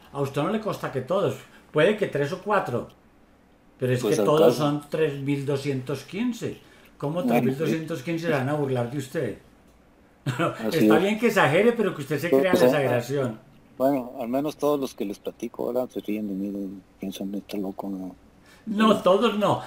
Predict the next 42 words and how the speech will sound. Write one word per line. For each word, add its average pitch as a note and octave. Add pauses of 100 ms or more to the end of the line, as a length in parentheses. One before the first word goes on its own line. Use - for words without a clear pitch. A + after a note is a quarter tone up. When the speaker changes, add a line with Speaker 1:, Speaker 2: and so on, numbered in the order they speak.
(140)
Speaker 1:
Basta F#3+
con F#3
que E3+
haya E3+
una G#3+
excepción A#3 (240)
y E3+
ya E3
lo G#3+
que G3+
usted F3+
dijo G#3+
no D#3
tiene F3+
validez. E3 (240)
Ábrele, B3
¿cuál G3+
es A#3+
la G#3+
excepción? E3+
¿Yo? C3+ (400)
Usted D3+
me E3
lo F3
está E3
diciendo E3
a D#3+
mí D#3
y E3
yo D#3+
no D#3+
me D#3+
estoy E3
burlando. D3+ (1300)
Speaker 2:
Bueno, A2
pues, G#2
eh, G#2+ (360)
hasta A#2+
ahorita C3 (500)
nomás A#2+
usted A2+
no. A2